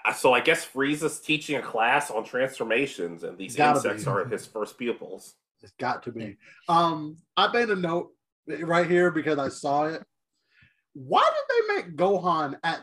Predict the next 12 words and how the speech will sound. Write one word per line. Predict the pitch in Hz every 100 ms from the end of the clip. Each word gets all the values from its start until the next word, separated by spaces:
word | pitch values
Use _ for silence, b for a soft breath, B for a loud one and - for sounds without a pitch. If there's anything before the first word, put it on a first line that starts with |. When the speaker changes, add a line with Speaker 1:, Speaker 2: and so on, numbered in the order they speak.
| -
Speaker 2:
that | 170 214 -
particular | 185 180 180 175 156
moment | 143 139 131 123
look | 143 139
like | 135 -
such | 170 147
a | 107 - _ -
bitch? | 180 143 - B B
Like, | 160 160 -
no | 131 135 170 226
muscle | 269 247 - 311
definition, | 170 - 156 151 - 135